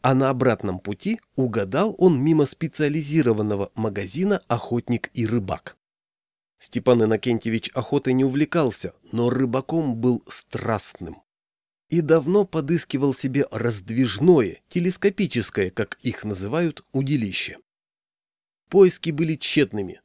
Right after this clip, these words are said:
но Безуглов на всякий случай в такие магазины и спортивные отделы всегда заходил.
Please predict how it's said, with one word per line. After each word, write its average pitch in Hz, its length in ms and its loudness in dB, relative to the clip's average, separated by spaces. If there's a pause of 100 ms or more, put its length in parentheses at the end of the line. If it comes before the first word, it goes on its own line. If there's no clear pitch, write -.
но 110 140 -6
Безуглов 165 580 0
на 143 120 0
всякий 170 340 -2
случай 196 360 -4
в - 100 -6
такие 151 360 -4
магазины 127 540 2
и - 120 -6
спортивные 110 760 -4
отделы 160 640 0
всегда 107 480 -4
заходил. 107 500 -6